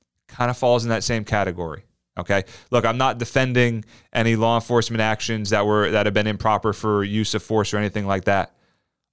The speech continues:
All I'm saying is, you know, d-, d-, use some common sense in some times.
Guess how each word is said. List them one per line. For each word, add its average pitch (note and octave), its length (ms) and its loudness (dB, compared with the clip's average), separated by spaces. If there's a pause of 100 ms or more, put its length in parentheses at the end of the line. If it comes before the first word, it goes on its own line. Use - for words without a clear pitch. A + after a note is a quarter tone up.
(120)
All B2 160 2
I'm A#2+ 120 0
saying A#2 420 2
is, G2+ 580 -2 (720)
you A2 100 -2
know, F#2+ 260 0
d-, G#2+ 140 0 (580)
d-, - 220 -2 (920)
use C#3 240 2
some C3+ 140 -4
common C3+ 380 0
sense - 600 -2
in G#2 140 -6
some G2+ 160 -4
times. F2+ 560 -4